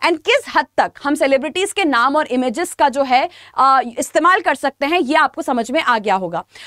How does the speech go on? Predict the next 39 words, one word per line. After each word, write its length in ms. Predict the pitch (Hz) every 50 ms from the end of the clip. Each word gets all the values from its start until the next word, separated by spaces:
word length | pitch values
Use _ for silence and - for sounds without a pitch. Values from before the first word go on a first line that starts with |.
| - _ -
तो 40 | 427
to 420 | 330 202 - - _ 392 415 - 311
answer 300 | 320 320 339 320 - 508
my 340 | 494 440 415 427 427 -
question, 360 | 370 302 302 - - 359 359 339
जो 120 | 320 311
कि 100 | - 349
मैंने 180 | 302 311 311 320
आपसे 220 | 302 - - 349
सेशन 320 | - 294 247 - 277 294
के 100 | 277 320
स्टार्टिंग 420 | - - - 262 233 233 - 311 320
में 100 | 330 359
पूछा 340 | - 285 247 - - 302 262
था 180 | - 262 247
कि 140 | 269 - 359
क्या 280 | 349 - 339 294 330 339
मैं 100 | 370 359
शाहरुख 400 | - - 277 262 262 294 - -
खान 160 | 311 277 285
और 60 | 302
सलमान 380 | 302 302 247 247 240 233 247 269
खान 220 | 254 277 262 277
पे 80 | 269 277
जोक 320 | 226 226 247 262 - 247
मार 160 | 240 233 247
सकती 300 | - - 277 - _ 277
हूँ, 200 | 269 294 370 440 - - - - _ _
तो 80 | 359 320
हाँ, 180 | 339 294 175 -
मैं 120 | 226 277 254
absolutely 520 | - 277 285 - - 359 349 285 370 392
मार 200 | 339 320 269 247
सकती 300 | - 285 262 - - 277
हूँ, 120 | 294 359
because 260 | 359 349 269 320 302 247
that 260 | 247 220 - 285 240
is 140 | - - 254
humor, 280 | 285 311 339 392 427